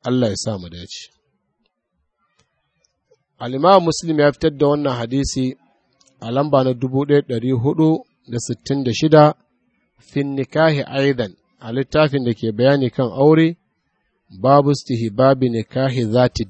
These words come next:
din, ƙarƙashin babin da ke kwaɗaitarwa akan duk wanda zai yi aure, to, ya auri ma'abuciya addini.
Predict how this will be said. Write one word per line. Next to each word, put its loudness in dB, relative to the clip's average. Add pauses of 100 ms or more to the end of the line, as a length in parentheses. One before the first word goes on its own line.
din, -2 (840)
ƙarƙashin -6
babin 4
da -2
ke -6
kwaɗaitarwa 0
akan -4
duk 2
wanda 6
zai 2
yi 2
aure, 0
to, -4
ya 0
auri -2
ma'abuciya 0 (120)
addini. -8